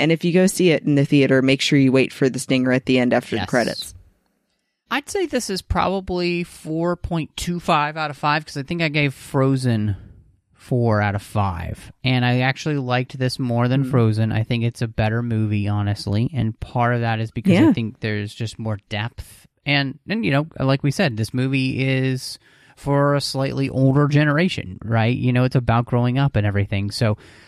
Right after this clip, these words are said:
Speaker 2: I really liked that, and, um, I really en-, enjoyed this, where they took the story.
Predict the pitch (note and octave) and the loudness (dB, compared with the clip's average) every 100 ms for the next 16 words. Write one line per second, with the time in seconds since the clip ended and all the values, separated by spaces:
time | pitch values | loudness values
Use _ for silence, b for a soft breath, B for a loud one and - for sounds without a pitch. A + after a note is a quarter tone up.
0 | B C3 B2+ B2+ D3 D3 C3+ A#2+ B2+ - | B 0 2 4 4 4 2 2 0 0
1 | C#3 C3 C3+ - B2 A#2 A2 G#2+ G2+ - | 0 0 -2 -6 -10 -6 -6 -6 -10 -14
2 | - A2+ G#2+ A#2 A#2+ A#2 G#2+ G#2+ _ - | -10 -8 -6 -4 -4 -4 -6 -10 _ -8
3 | A2+ G#2+ A2+ A2+ A2+ A2 G#2+ - B2 A#2+ | -8 -4 -2 0 -2 -6 -10 -12 -8 -6
4 | A2 G#2+ C#3 - A2+ D#3+ E3 E3+ | -6 -8 -10 -8 -8 -2 0 0